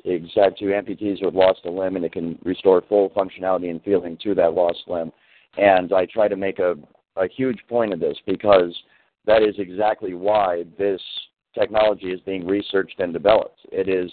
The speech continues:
the, uh, cover under which this technology is being researched and developed. It is the entire point of it.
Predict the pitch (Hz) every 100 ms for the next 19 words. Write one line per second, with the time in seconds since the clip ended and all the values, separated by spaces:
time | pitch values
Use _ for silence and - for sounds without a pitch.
0 | - 90 87 82 82 _ _ _ - 90
1 | 92 82 - 127 107 87 - 104 98 95
2 | 90 - 92 87 - - _ _ _ _
3 | _ - 110 104 101 90 95 90 101 92
4 | 92 98 - 92 82 - - 95 92 82
5 | 92 87 80 92 92 95 92 90 113 107
6 | 92 - 113 104 80 58